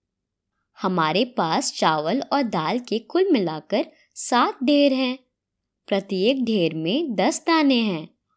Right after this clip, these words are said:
और एक, दो, तीन, चार और पाँच खुले दाने हैं। गैफी ने उसमें से चावल के दाने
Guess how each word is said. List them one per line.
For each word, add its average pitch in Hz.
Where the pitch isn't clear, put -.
और 165
एक, 185
दो, 170
तीन, 196
चार 170
और 240
पाँच 165
खुले 349
दाने 226
हैं। 175
गैफी 185
ने 349
उसमें 247
से 254
चावल 202
के 294
दाने 202